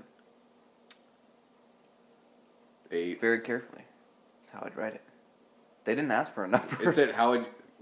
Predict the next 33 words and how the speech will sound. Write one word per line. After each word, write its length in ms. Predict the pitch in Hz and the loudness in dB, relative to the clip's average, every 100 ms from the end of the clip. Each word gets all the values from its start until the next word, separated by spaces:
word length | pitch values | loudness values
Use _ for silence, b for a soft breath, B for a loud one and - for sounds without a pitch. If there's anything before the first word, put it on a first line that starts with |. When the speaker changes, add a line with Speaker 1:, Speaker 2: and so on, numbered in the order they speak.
| - | -6
Speaker 1:
how 140 | 113 | -2
would 120 | 110 | 0
you 100 | 110 | -2
rate 380 | 92 101 104 - - | -2 -2 -4 -6 -4
your 120 | 104 | 2
Speaker 2:
Oh, 380 | 120 135 135 131 | 4 4 4 0
Speaker 1:
looks?" 140 | 123 - | -2 -6
Speaker 2:
okay, 100 | 110 - | -12 -12
okay. 200 | - 113 - | -12 -10 -4
Um, 280 | 104 101 101 b b b b b b b _ - | 0 -2 -4 b b b b b b b _ -20
you 80 | - | -20
said 220 | - 120 - | -16 -16 -12
eight, 280 | - - | -14 -14
so 300 | - 57 - - | -16 -16 -16 -14
I'm 180 | 73 69 | -14 -14
above 260 | - 80 - 73 | -12 -12 -14 -20
you, 80 | 71 - - | -20 -20 -20
so. 60 | - - - | -20 -20 -18
<laughs> 80 | B B B B B B B B B B B B B - | B B B B B B B B B B B B B 2
No, 120 | 143 | 8
I'd 180 | 143 156 | 8 6
Speaker 1:
And 80 | 143 | 4
Speaker 2:
say, 60 | 190 | 6
Speaker 1:
my 140 | 143 | 8
Speaker 2:
I'd 40 | - | 8
Speaker 1:
looks 100 | 247 | 8
Speaker 2:
say, 260 | 285 - | 6 6
Speaker 1:
or 140 | 294 240 | 4 6
someone 240 | 214 190 | 4 6
else's 300 | 185 180 160 | 6 4 0
looks? 220 | 123 95 113 | 0 2 6
Speaker 2:
I 120 | 143 | 6
say, 400 | - 190 190 | 4 -2 -2